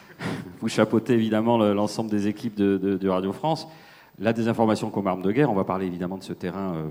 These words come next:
en particulier qui est celui de l'Ukraine. Comment on se prépare ? Il y a des mesures, euh, particulières. Comment on fait remonter, euh, comment on la collecte sur le terrain et qu'on, et qu'on s'assure qu'elle est, bon, ça c'est votre travail de journaliste, qu'elle est, qu'elle est correcte, et comment on résiste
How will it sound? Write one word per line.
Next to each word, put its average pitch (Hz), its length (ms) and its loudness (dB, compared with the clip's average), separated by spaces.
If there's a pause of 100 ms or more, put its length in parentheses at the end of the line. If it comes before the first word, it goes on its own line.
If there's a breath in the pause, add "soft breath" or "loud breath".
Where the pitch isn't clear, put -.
(760)
en 76 40 -20
particulier - 500 -12
qui - 80 -16
est - 20 -14
celui 80 200 -12
de 85 60 -14
l'Ukraine. 127 440 -4 (520 loud breath)
Comment 117 300 6
on - 20 4
se 104 80 -4
prépare ? 120 680 0 (460)
Il 98 40 -8
y 98 40 -2
a 92 40 -8
des 101 100 0
mesures, 104 480 4
euh, 87 300 4
particulières. 113 800 -2 (180)
Comment 107 200 0
on - 20 -2
fait 104 160 0
remonter, 107 520 2
euh, 90 200 4
comment 98 220 -4
on 101 40 0
la 92 80 0
collecte 107 320 2
sur - 140 -6
le 98 80 2
terrain 101 320 -2
et 98 80 -8
qu'on, 90 240 -6 (560 loud breath)
et - 40 -20
qu'on 87 120 -12
s'assure - 360 -6
qu'elle 90 180 -2
est, 80 360 0 (640)
bon, - 80 -16
ça - 140 -10
c'est - 140 -10
votre 80 100 -8
travail 85 180 -4
de 85 100 -6
journaliste, 101 340 -6
qu'elle 80 160 -4
est, 82 80 -4
qu'elle 82 180 -6
est - 40 -14
correcte, 120 340 -2
et - 20 -10
comment 110 320 0
on - 20 0
résiste 101 460 -4